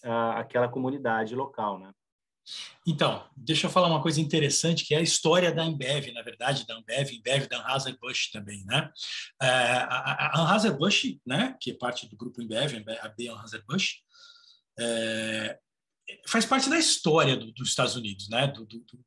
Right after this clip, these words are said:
Speaker 2: claro, da história global de alguma forma, mas da história dos Estados Unidos, né? Ah, ah, sempre participando de momentos importantes do país, ah, se posicionando há muito tempo, porque hoje as marcas têm muito falando de posicionamento, né? Elas querem se posicionar perante questões importantes pra sociedade.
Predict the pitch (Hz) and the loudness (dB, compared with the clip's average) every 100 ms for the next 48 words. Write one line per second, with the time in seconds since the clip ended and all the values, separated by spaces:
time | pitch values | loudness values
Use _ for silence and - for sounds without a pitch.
0 | - 196 156 147 143 196 190 170 147 160 | 0 2 4 2 2 2 2 2 2 4
1 | 190 170 156 156 147 - 160 156 117 110 | 4 4 0 -2 -4 -4 -2 -2 -2 -10
2 | 117 - 208 - - 147 170 127 113 - | -8 -2 0 -2 -2 0 2 0 -4 -6
3 | 123 123 120 98 101 147 180 - - - | -6 -6 -6 -8 -4 -2 -2 -8 -14 -14
4 | - - 131 131 131 131 - 190 196 196 | -18 -2 2 2 2 0 2 2 2 2
5 | 190 - - 190 180 180 160 185 185 190 | 2 0 0 2 2 0 -2 -2 -2 -4
6 | 147 165 170 147 - - 196 139 151 175 | -6 -4 -4 -6 -12 -4 -4 -2 -2 -4
7 | 147 143 - - - 139 139 135 151 160 | -4 -6 -10 -16 -14 -4 -2 -2 -6 -4
8 | 160 160 - 214 185 285 233 170 165 151 | -4 -2 0 2 4 2 0 -2 -2 -6
9 | 143 143 - 156 208 160 175 185 190 165 | -8 -8 -8 -6 -6 -4 -4 -4 -8 -8
10 | 160 202 220 202 - 170 185 180 - 175 | -4 -2 -2 -6 -4 -2 0 -2 -4 -4
11 | - 196 214 143 175 151 - 107 156 - | -2 0 0 0 -2 -4 -8 -6 -6 -6
12 | - - 123 123 - 156 170 - 147 151 | -14 -4 -2 0 2 2 2 -2 -2 -2
13 | 139 139 127 185 190 165 165 - 139 156 | 0 0 0 0 2 0 -2 -4 -6 -4
14 | 151 143 143 139 139 - 127 - - 120 | -4 -4 -6 -4 -6 -6 -8 -6 -6 -6
15 | 110 98 | -10 -12